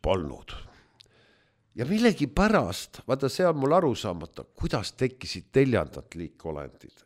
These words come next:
Neid ma nimetaksin parasiitideks ehk pimeduse kandjad. Ja see probleem on siia saadik, kehtib.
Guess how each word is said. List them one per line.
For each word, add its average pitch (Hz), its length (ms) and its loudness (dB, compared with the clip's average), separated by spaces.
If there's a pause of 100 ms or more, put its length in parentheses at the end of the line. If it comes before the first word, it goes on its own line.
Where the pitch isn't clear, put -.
Neid 135 220 -4
ma 92 100 -4
nimetaksin 80 680 -6
parasiitideks - 1040 -6 (600)
ehk 113 320 -2
pimeduse 92 720 0
kandjad. 78 640 -6 (1200)
Ja 113 160 2 (1800)
see 180 300 2
probleem 135 640 0 (340)
on 156 140 2
siia 180 240 4
saadik, - 580 4 (400)
kehtib. - 480 -6